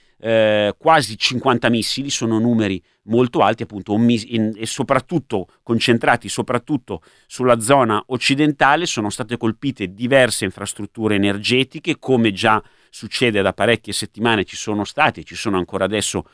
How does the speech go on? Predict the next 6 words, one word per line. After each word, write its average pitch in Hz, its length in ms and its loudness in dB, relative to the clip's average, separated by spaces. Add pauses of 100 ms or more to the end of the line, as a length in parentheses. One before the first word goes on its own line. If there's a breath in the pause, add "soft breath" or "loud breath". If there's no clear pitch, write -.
(420 soft breath)
molti, 120 600 2 (200)
eh, 98 320 -4
blackout. 143 920 2
Questo 135 300 -4
missile 117 640 0
caduto 120 600 -2